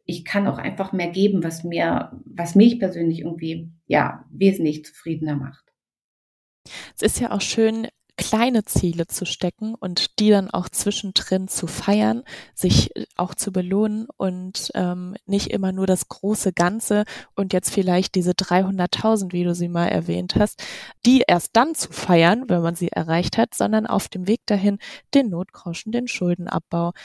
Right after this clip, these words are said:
Speaker 2: oder eben auch andere Ziele, die man für sich steckt, ähm, ja, Zwischenetappen zu bilden und dann auch zu feiern, denn auch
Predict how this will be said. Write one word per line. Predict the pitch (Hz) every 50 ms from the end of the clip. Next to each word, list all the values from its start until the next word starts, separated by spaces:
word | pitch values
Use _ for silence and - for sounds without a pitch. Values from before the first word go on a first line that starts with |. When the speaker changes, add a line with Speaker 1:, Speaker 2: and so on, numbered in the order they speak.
| - - _ -
Speaker 2:
oder | - 208 202 196
eben | 196 - 190 185 185 -
auch | - 185 175 - -
andere | 185 185 196 196 185 175 170 165 -
Ziele, | - - - 170 165 165
die | 160 165 160
man | 160 156 156 156
für | - - 170 165
sich | 160 165 160 -
steckt, | - - - 170 180 _ - - - - -
ähm, | 170 165 165 165 165 170 180 - _ _
ja, | - 208 165 156 - _ _
Zwischenetappen | - - 302 320 - 226 - 156 156 - - - - _ - 156
zu | - - 160 147
bilden | 147 160 156 156 156 - 156
und | 160 190 170 160 -
dann | 151 156 165 196 202 _ _ _ _ _
auch | - - 165
zu | - - - 180
feiern, | - - - 160 160 170 185 196 175
denn | 175 - -
auch | - - -